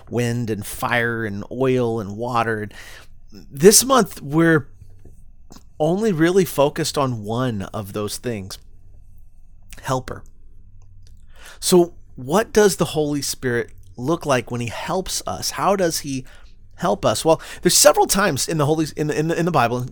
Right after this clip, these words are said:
several times that the Holy Spirit is mentioned throughout the Bible. Often those involve really big, flashy instances, uh, but that can create a bit of a problem, right? I mean, there's times you see the Holy Spirit, he moves on you know, all of a sudden he, he, <laughs> he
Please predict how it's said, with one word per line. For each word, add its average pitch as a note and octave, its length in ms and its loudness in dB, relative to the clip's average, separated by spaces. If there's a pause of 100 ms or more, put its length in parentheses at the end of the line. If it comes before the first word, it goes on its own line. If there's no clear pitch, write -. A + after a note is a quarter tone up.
several E3 240 -2
times D#3 320 -6
that C3 100 -8
the C3+ 80 -6
Holy C#3 180 -2
Spirit B2+ 300 -4
is G#2 100 -8
mentioned A#2 480 -6 (240)
throughout C#3 300 4
the A#2 60 -8
Bible. G#2 360 -2 (480)
Often C#3+ 360 4
those C3 320 2
involve A2 400 -2
really B2+ 180 -2
big, B2 480 0
flashy A#2 720 -6
instances, A#2 840 -4 (480)
uh, A2+ 180 -2
but B2 180 -10
that - 120 2
can C#4+ 260 0
create D4 280 -2
a G#3 120 2
bit E3+ 200 0
of F3 100 0
a D3+ 80 0
problem, C#3 840 -2
right? D#3+ 360 -2
I - 40 -10
mean, C#3 260 -4 (340)
there's E3 380 4
times E3+ 320 0
you D#3 80 -2
see F3 120 4
the D3 100 2
Holy D3+ 180 2
Spirit, D3 300 2
he D3+ 80 0
moves C#3+ 340 2
on C3 200 -2 (440)
you C3+ 80 -2
know, C3 100 2
all C#3 80 4
of - 20 2
a D3 40 0
sudden C#3+ 240 2
he, D3 140 0
he, D#3 240 4
<laughs> - 0 -
he E3 240 2